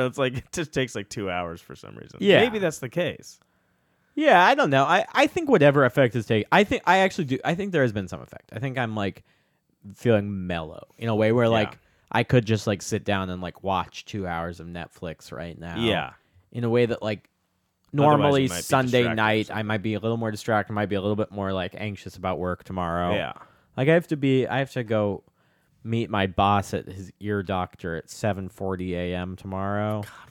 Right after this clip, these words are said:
Speaker 1: why?
Speaker 2: On eighty-sixth Street.
Speaker 1: <laughs> Why?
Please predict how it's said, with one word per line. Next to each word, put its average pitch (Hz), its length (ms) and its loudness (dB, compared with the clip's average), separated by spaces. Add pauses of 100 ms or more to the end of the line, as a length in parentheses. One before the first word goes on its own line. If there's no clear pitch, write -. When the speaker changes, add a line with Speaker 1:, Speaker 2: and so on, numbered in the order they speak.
Speaker 1:
why? 104 480 -18
Speaker 2:
On 95 120 -6
eighty-sixth 101 840 -4
Street. 117 340 -4 (580)
Speaker 1:
<laughs> - 640 -20
Why? - 240 -14